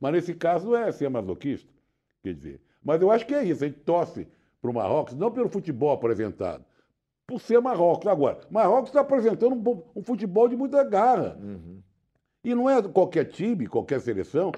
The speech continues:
Speaker 1: que elimina Bélgica, Espanha e Portugal. Quer dizer, ter esse lado é Marrocos porque é Marrocos, mas é Marrocos porque também tá jogando bola.
Speaker 2: Sim.
Speaker 1: Teve a competência me-, de, de eliminar três grandes seleções. Então, é meio pau, meio tijolo.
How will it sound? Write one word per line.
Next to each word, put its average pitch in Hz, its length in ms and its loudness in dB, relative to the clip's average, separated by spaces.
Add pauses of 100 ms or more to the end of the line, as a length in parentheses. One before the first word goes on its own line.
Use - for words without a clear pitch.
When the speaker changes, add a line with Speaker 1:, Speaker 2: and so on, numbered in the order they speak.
(180)
Speaker 1:
que 254 80 0
elimina 196 440 2
Bélgica, 196 440 4
Espanha 247 320 -2
e 262 40 -6
Portugal. 233 640 -2 (220)
Quer 202 160 -4
dizer, 127 540 -2
ter 240 160 4
esse 190 220 0
lado 107 600 -4 (200)
é 143 100 0
Marrocos 120 520 0
porque 127 180 -4
é 113 80 0
Marrocos, 107 680 -2 (320)
mas 175 180 -2
é 240 80 6
Marrocos 208 440 0
porque 254 180 -4
também 240 280 0
tá 262 140 2
jogando 277 300 2
bola. 226 380 2 (200)
Speaker 2:
Sim. 104 140 -12
Speaker 1:
Teve 190 160 6
a 180 40 4
competência 214 1120 0 (260)
me-, 180 360 2 (280)
de, 208 240 -4
de 180 140 -6
eliminar 196 480 0
três 254 340 0
grandes 214 260 -2
seleções. 208 520 0
Então, 269 640 -4 (120)
é 220 80 -6
meio 233 180 -4
pau, 233 220 2
meio 254 160 -2
tijolo. 185 520 0